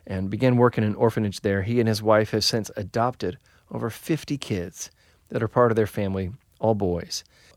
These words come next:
Any money that you spend on these pens goes towards these boys' education.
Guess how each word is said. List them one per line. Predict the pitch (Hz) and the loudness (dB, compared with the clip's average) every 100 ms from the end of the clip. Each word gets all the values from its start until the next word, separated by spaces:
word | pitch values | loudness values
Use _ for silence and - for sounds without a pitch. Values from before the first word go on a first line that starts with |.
| _ - | _ 2
Any | 151 170 | 6 8
money | 151 151 | 8 6
that | 135 | 6
you | 123 | 4
spend | 117 - 131 | 0 2 2
on | 120 | 4
these | 113 | 2
pens | - 127 117 110 | 0 2 2 2
goes | 110 104 | 0 0
towards | - 110 101 | 0 0 0
these | 110 101 | -4 -2
boys' | 101 98 98 | 0 0 0
education. | 90 92 92 87 76 | -4 -4 -6 -6 -8